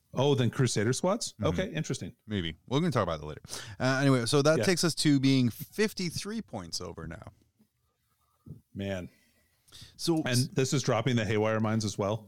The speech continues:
Speaker 1: Yeah.
Speaker 2: dropping the Haywire Mines, dropping the, uh, ch-, adding a squad of Eliminators. Uh, something we can do here, uh, which would save forty points, would be dropping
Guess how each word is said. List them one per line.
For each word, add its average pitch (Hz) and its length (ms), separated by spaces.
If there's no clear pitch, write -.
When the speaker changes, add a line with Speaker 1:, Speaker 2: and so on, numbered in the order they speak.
Speaker 1:
Yeah. 120 80
Speaker 2:
dropping 131 300
the 160 80
Haywire 123 440
Mines, 107 480
dropping 104 480
the, 117 380
uh, 98 200
ch-, 101 100
adding 104 500
a 110 80
squad 98 400
of 92 120
Eliminators. 82 720
Uh, 107 280
something 131 640
we 117 140
can - 500
do 107 180
here, 80 540
uh, 90 160
which 92 280
would 92 120
save 87 460
forty 240 320
points, - 640
would 98 180
be 98 140
dropping 92 480